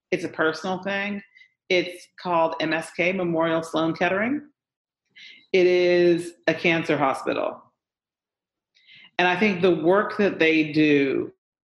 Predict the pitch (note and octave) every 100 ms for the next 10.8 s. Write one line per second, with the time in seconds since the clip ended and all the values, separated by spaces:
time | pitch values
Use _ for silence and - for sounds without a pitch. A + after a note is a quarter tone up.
0 | _ D3 D3 D3+ C#3+ C#3+ C#3 C#3+ F3 F3
1 | - C#3 C3 - D#3 D3 C3 C#3 - -
2 | F#3 E3+ E3+ D#3+ D3+ D3+ D3 D3 C#3 B2+
3 | D3 D3 D3 D3 D3 - - - F#3 F3
4 | - E3+ - E3 E3+ - G#3 A3 G3 F3+
5 | F#3 E3+ D#3+ E3+ F3 G3 E3+ E3 - -
6 | F3 F3+ E3+ - E3+ F3+ F#3 F3 E3+ E3
7 | - D3 D3+ D3 D3+ - D3+ C#3+ D#3+ D3
8 | C#3 C3+ C3 - - - D#3+ D#3+ C#3+ C#3+
9 | - D#3+ C#3+ C#3 B2 D3 C#3 C#3+ D3 C3+
10 | - B2+ C#3+ C3+ D3 F3+ G3+ G3+